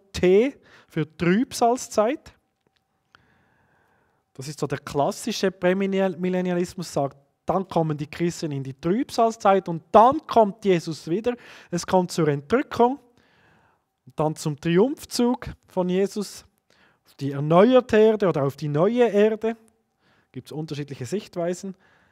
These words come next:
Also zuerst natürlich die Erde mal, dann das Millennium. Auf dieser Erde, das tausendjährige Reich, da wird der Teufel gebunden.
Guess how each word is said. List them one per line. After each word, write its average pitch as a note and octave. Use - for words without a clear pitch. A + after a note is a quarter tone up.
Also A2
zuerst C#3
natürlich C3+
die B2
Erde F#3
mal, F3+
dann D3
das C#3+
Millennium. G#3+
Auf A#2+
dieser E3+
Erde, G#3+
das E3+
tausendjährige E3
Reich, E3+
da E3
wird D3+
der C#3
Teufel D#3
gebunden. G#3+